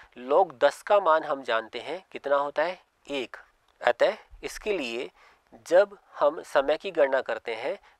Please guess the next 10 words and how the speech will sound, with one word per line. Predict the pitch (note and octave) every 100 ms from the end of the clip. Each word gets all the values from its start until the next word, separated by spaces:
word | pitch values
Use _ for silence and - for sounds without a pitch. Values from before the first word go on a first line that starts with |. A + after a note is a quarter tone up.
| -
तो |
हमारे | C#3+ C#3+ C#3
पास | D#3 D3
समय | - B2 C#3+
आता | C3 A#2+ B2
है | C3 G3 _ _ -
टी | D#3
बराबर | E3 B2+ G#3+ - G#2+ - _ _
सिक्स | - E3+ F3+ - -
पॉइंट | B2 C3+ F#3